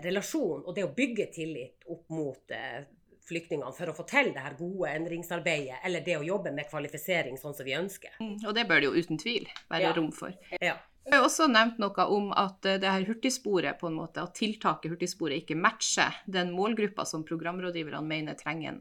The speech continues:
Speaker 2: ekstra innsats da. Og det som fremheves er jo ofte at det er mange flyktninger som har helseutfordringer, og at det kompliserer deres gjennomføring av introduksjonsprogram og deltakelse i det da. Kan du si noe mer om det?
Speaker 1: Ja, eh, mange av våre informanter, eh,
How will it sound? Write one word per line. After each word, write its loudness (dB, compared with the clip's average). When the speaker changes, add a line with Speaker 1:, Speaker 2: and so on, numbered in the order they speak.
Speaker 2:
ekstra -6
innsats -4
da. -4
Og 2
det 8
som 4
fremheves 6
er 6
jo 4
ofte -2
at -2
det -2
er -2
mange -2
flyktninger -6
som -8
har -4
helseutfordringer, -2
og 2
at -12
det 0
kompliserer 0
deres -2
gjennomføring -6
av -6
introduksjonsprogram -6
og -10
deltakelse -10
i -8
det -14
da. -18
Kan 0
du -2
si -2
noe -2
mer -2
om -6
det? 0
Speaker 1:
Ja, 6
eh, -2
mange 6
av 2
våre 4
informanter, 4
eh, -8